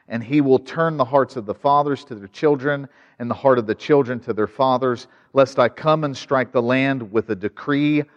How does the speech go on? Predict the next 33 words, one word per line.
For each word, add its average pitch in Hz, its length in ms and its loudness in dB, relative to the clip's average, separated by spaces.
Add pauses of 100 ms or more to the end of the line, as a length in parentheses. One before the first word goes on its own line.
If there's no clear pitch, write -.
(140)
of 113 140 0
utter 123 240 4
destruction." 113 680 0 (840)
Or 113 200 4
your 107 260 -2
translation 104 680 -6
may 104 140 -8
say, 95 460 -4 (180)
"Strike - 380 -2
the 107 100 -6
earth 107 260 -2
with 101 140 -10
a 101 60 -20
curse." - 520 -8 (280)
That 170 160 4
was 170 160 2
the 143 100 2
very 170 260 6
last 175 380 0
words 147 720 2 (600)
of 131 160 2
the 127 120 4
Old 160 220 6
Testament, 131 560 -4 (580)
and 131 240 -4
they 151 180 8
were 185 200 6
saying, 143 580 2 (140)
"I 170 440 2
am 147 240 -4
sending 190 600 0
to 135 120 -10
you 123 640 0